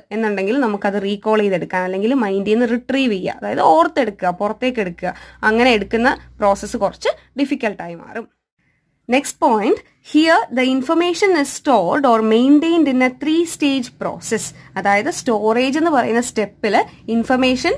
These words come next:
ബ്രെയിനിലേക്ക് സ്റ്റോർ ചെയ്ത് വെക്കുന്നത് ഈ മൂന്ന് സ്റ്റേജ് പ്രോസസ്സിലൂടെ ആവാം. സെൻസറി മെമ്മറി, ഷോർട്ട് ടേം മെമ്മറി, അല്ലെങ്കിൽ ലോങ് ടേം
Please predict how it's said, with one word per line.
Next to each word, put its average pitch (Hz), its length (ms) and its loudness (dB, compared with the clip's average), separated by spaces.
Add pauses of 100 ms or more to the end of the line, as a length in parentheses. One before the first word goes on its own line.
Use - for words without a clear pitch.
(580)
ബ്രെയിനിലേക്ക് 269 540 2
സ്റ്റോർ 240 360 4
ചെയ്ത് 302 200 0
വെക്കുന്നത് 214 380 -2
ഈ - 20 -2 (160)
മൂന്ന് 294 540 2
സ്റ്റേജ് 214 440 -4
പ്രോസസ്സിലൂടെ 190 720 -4 (140)
ആവാം. 202 260 0 (460)
സെൻസറി 220 520 0
മെമ്മറി, 254 300 2 (300)
ഷോർട്ട് 208 340 2
ടേം 247 220 0
മെമ്മറി, 226 280 0 (220)
അല്ലെങ്കിൽ 214 400 0 (380)
ലോങ് 208 220 2 (120)
ടേം 302 160 2